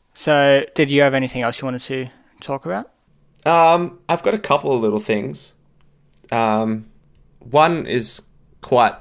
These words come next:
Speaker 2: philosophical. I might talk about, I might talk about the meditation stuff first
Speaker 1: All right,
Speaker 2: because
Speaker 1: let's,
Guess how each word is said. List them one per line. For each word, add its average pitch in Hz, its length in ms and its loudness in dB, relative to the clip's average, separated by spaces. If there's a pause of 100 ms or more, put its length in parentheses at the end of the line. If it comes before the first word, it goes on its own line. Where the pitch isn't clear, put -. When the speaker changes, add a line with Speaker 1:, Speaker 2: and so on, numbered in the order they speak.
(1000)
Speaker 2:
philosophical. 107 880 -2 (760)
I - 80 -2
might 185 220 2
talk 151 160 0
about, 131 340 4
I 123 60 -2
might 143 180 -2
talk 143 160 -4
about 120 220 -2
the 113 60 -6
meditation 104 520 -4
stuff - 320 -8 (160)
first - 400 -4
Speaker 1:
All 143 80 0
right, 98 80 0
Speaker 2:
because 104 240 -2
Speaker 1:
let's, - 220 -6